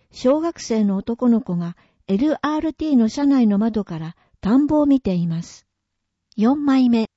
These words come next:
羽黒山に登ったよ、原久美子。栃木百名山、羽黒山と書かれた看板の前で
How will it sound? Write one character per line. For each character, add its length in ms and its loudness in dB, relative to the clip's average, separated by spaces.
羽 180 -4
黒 280 0
山 280 2
に 140 2
登 300 0
っ 20 -20
た 240 -4
よ、 240 -2
原 300 -6
久 200 2
美 120 4
子。 280 -10
栃 280 -4
木 120 0
百 300 -2
名 240 2
山、 280 -2
羽 180 -2
黒 240 0
山 260 0
と 180 -2
書 100 -2
か 160 -4
れ 140 0
た 180 -4
看 220 2
板 200 2
の 200 4
前 260 2
で 220 -6